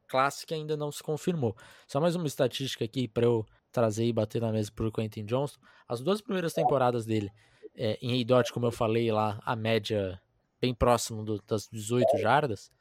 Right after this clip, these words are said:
é, e é o, o missed tackle rate, né, a quantidade de tackles que ele, que, de porcentagem que ele conseguia,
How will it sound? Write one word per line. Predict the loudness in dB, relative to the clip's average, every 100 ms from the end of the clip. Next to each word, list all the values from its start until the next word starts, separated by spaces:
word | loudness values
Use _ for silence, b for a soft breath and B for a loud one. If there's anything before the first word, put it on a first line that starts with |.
| _ _
é, | -10 -8 -6 -6 -8 -12 _ _ _ _ _ -6
e | 0 4
é | 6 6
o, | 6 4 0 -2
o | -4 -4
missed | -2 -2 0 -2 2
tackle | 4 4 2 -4 -4 -8 b b _ -4
rate, | 2 2 0 -6 -4
né, | -2 -2 -4
a | -6
quantidade | -6 -6 0 2 0
de | -4
tackles | -4 -4 -2 -10
que | -4 -2
ele, | -2 -2 -6 _ -20 -20 -20 _ _ _ _
que, | -4 -4 -6 -8
de | -4
porcentagem | 0 0 0 2 6 6 6
que | -6
ele | -8
conseguia, | -8 -6 -4 0